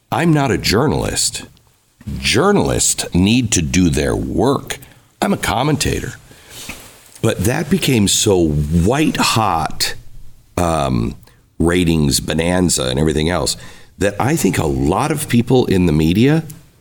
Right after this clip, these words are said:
who were just used to reading the news thought, "Oh no, excuse me, there's a huge difference between what I do and what a journalist does." And now they've just merged into one,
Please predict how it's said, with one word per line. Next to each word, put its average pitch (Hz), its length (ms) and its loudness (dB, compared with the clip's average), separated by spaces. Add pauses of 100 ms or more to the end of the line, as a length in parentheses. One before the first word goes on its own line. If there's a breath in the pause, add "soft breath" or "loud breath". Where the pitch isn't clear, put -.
who 113 220 2
were 92 160 4
just 117 500 -2
used 113 340 2
to - 80 0
reading 107 540 2
the 185 80 2
news - 480 0 (680 soft breath)
thought, 101 440 -2 (100)
"Oh 170 200 2
no, 175 540 2 (1040)
excuse 190 340 0
me, 85 240 0 (420)
there's 170 240 2
a 131 80 2
huge 208 720 2
difference - 480 0
between 85 600 0
what 98 260 0 (140)
I 160 280 0
do - 420 -2 (720 soft breath)
and 120 280 2
what 85 160 2
a 90 40 2
journalist 101 800 0
does." 58 400 -4 (380 soft breath)
And 85 240 2
now 135 260 2
they've 107 240 2
just - 360 -2
merged 80 840 0
into 92 300 2
one, 135 420 2